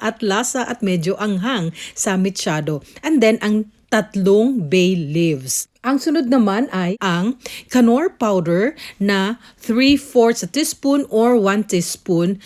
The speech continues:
na Knorr powder or magic sarap or pwede din yung one Knorr cubes. Pwedeng pwede natin ilagay yung pork na lasa. After niyan ay takpan ulit natin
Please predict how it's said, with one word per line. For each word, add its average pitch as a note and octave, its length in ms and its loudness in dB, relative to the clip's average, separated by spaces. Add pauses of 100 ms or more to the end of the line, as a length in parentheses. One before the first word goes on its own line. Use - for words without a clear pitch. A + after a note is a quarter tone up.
(140)
na G#3 80 -4
Knorr G3+ 400 -2
powder B3+ 560 0
or A#3 240 4
magic G#3+ 480 0
sarap C4 560 -2
or A#3 160 4
pwede G3+ 320 0
din A#3+ 160 2
yung A3 320 2 (320)
one A3+ 320 2
Knorr G3+ 480 0
cubes. F#3+ 640 -2 (160)
Pwedeng G#3 320 2
pwede F#3 160 2
natin F3+ 320 -2
ilagay E3+ 480 -2
yung D4 160 -2
pork F#3+ 400 0
na E3+ 160 0
lasa. C3+ 560 -8 (640)
After A3+ 500 4
niyan A#3 400 2
ay G3 300 0
takpan F3+ 340 -2
ulit F3+ 320 -2
natin D3+ 480 -2